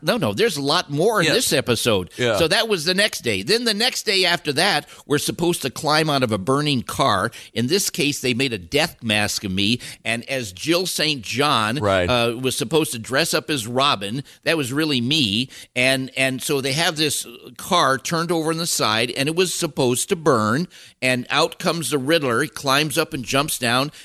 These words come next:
Speaker 1: And then I'm under underneath them, you know, in, in a burning car, and I'm supposed to climb up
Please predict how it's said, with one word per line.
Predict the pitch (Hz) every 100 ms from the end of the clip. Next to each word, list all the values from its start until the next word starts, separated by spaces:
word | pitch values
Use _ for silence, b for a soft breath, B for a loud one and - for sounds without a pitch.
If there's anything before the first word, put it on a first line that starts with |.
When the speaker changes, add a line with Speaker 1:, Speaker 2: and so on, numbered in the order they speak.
| B
Speaker 1:
And | 123
then | 139 131
I'm | 147 180 175
under | 165
underneath | 135 127 180 -
them, | 104 95
you | 120
know, | 120
in, | 127
in | - 123
a | 98
burning | 143 165 143
car, | 110 175 160 110 120 B B
and | 123
I'm | 131 180
supposed | - 160 160 -
to | 123
climb | - 143 143 160
up | 123 113